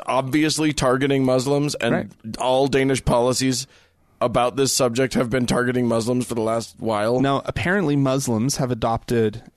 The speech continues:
Speaker 2: a gesture of putting your hand
Speaker 1: Over your
Speaker 2: kind of on your chest, kind of an over heart, like pledging allegiance to
Speaker 1: Like,
Speaker 2: the
Speaker 1: like,
Speaker 2: American flag
Speaker 1: like
Speaker 2: sort of
Speaker 1: a,
Speaker 2: gesture.
Speaker 1: like, like a gesture of respect.
Speaker 2: This
Speaker 1: Like,
Speaker 2: is a,
Speaker 1: I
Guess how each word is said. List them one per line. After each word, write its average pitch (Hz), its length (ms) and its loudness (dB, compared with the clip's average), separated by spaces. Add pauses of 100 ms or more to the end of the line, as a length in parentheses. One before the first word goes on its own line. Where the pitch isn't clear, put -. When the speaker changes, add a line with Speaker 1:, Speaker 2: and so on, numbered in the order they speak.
Speaker 2:
a 107 460 -4
gesture 110 500 -4
of - 160 -8
putting 113 280 -2
your 110 140 -4
hand 117 600 -6 (180)
Speaker 1:
Over 110 160 0
your 101 320 -2 (380)
Speaker 2:
kind 127 140 -4
of 117 80 -2
on 117 120 0
your 110 100 -2
chest, 110 340 -4
kind 117 160 -8
of - 240 -16
an 107 140 -6
over 107 240 -4
heart, 104 420 -4
like 104 300 -8 (400)
pledging 113 380 -2
allegiance 104 580 -2
to 190 60 0
Speaker 1:
Like, 151 80 0
Speaker 2:
the 113 40 -2
Speaker 1:
like, 101 160 2
Speaker 2:
American 131 220 -2
flag 104 420 -2
Speaker 1:
like 180 160 0
Speaker 2:
sort - 40 0
of 175 80 2
Speaker 1:
a, 147 100 2
Speaker 2:
gesture. 175 280 2
Speaker 1:
like, 180 80 -2
like 175 200 0
a 185 40 2
gesture 170 380 0
of 147 80 -2
respect. - 540 -6
Speaker 2:
This 170 260 0
Speaker 1:
Like, 185 60 2
Speaker 2:
is - 0 -
a, - 40 2
Speaker 1:
I 135 300 0